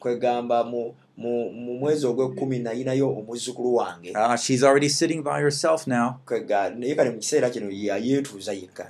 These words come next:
Speaker 2: She started to eat solids.
Speaker 1: Kati yatu-, ya-, ya-, ya-, ya-, ya-,
Speaker 2: And,
Speaker 1: yatandika
Speaker 2: and I know
Speaker 1: okuba
Speaker 2: before
Speaker 1: ng'alya.
Speaker 2: long she's gonna wanna stand up and walk.
Speaker 1: Kaka, era, era mmanyi nti ebbanga litalidde najja kuba asobola okutengerera.
Speaker 2: That's natural, isn't it?
Speaker 1: Ekyo nno kya buntu.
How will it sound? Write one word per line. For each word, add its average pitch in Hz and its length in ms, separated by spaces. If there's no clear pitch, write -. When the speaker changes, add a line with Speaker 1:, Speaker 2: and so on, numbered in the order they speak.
Speaker 2:
She - 160
started 131 380
to 147 80
eat 151 120
solids. 160 680
Speaker 1:
Kati 98 340
yatu-, 92 240
ya-, 104 140
ya-, 98 220
ya-, 95 140
ya-, 92 140
ya-, 95 80
Speaker 2:
And, 92 80
Speaker 1:
yatandika 127 300
Speaker 2:
and 127 160
I 135 80
know 147 120
Speaker 1:
okuba 151 140
Speaker 2:
before 160 160
Speaker 1:
ng'alya. 147 100
Speaker 2:
long 190 300
she's 143 240
gonna 127 300
wanna 120 200
stand 120 460
up - 220
and 87 160
walk. 98 200
Speaker 1:
Kaka, - 220
era, 113 260
era 120 300
mmanyi 123 360
nti 127 120
ebbanga 120 300
litalidde 117 440
najja 104 260
kuba 117 160
asobola 98 240
okutengerera. 90 640
Speaker 2:
That's 185 260
natural, 131 420
isn't 104 220
it? 107 300
Speaker 1:
Ekyo - 140
nno 135 160
kya 98 260
buntu. 95 400